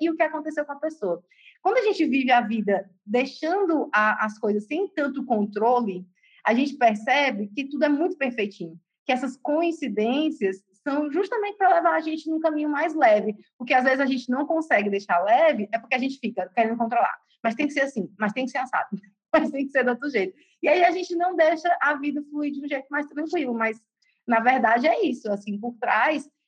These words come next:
existe uma, uma rede, uma teia, né, que tá nos, nos colocando sempre no lugar certo, na hora certa. E aí a gente se culpa achando que a manifestação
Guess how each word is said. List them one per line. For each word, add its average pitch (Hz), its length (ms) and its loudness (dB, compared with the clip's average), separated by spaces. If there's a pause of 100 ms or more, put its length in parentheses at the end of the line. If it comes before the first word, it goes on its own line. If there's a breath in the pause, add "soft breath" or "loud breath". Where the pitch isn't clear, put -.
existe 262 320 0
uma, 320 280 2
uma 240 320 4
rede, 220 400 -2
uma 226 200 -8
teia, 247 340 -2
né, 220 200 0
que 240 80 -18
tá 220 160 -2
nos, 220 320 -6
nos 220 180 -8
colocando 208 380 -2
sempre 330 300 -4
no 311 120 -2
lugar 240 280 0
certo, 214 420 -4
na 208 100 -4
hora 202 160 -2
certa. 180 380 -4 (220 soft breath)
E 240 80 2
aí 240 100 4
a 262 80 2
gente 285 220 -2
se 302 120 -6
culpa 311 380 0
achando 233 260 -2
que - 80 -8
a 233 60 0
manifestação 240 1080 -2